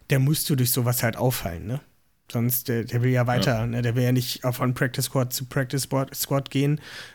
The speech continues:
Speaker 1: sondern der möchte natürlich irgendwo einen festen Vertrag bekommen. Und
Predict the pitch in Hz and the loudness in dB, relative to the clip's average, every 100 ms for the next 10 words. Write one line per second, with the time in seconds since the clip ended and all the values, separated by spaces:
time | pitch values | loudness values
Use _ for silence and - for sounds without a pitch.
0 | - 131 127 123 123 135 123 127 123 113 | -4 0 4 4 2 2 0 2 2 4
1 | 135 127 127 120 127 - 120 127 - 117 | 2 4 2 2 0 0 0 0 0 -2
2 | - 117 - 113 117 104 113 110 110 | -2 -4 0 0 0 0 0 0 0